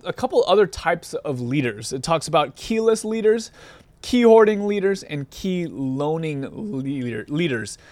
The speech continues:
And it talks about some of the, kind of like the,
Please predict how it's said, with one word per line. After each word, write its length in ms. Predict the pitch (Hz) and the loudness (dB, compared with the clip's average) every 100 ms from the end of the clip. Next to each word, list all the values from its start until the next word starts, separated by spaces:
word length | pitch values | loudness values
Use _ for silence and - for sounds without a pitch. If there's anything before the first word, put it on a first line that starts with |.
| - - | -20 -10
And 180 | 156 156 | -4 -4
it 80 | 151 | -4
talks 160 | 226 | -6
about 140 | 240 185 | -6 -6
some 200 | 214 208 | -6 -6
of 120 | 180 | -6
the, 240 | 175 151 | -6 -6
kind 160 | - 180 | -8 -6
of 60 | 147 | -4
like 180 | 127 | -6
the, 400 | 135 131 123 123 | -6 -4 -4 -6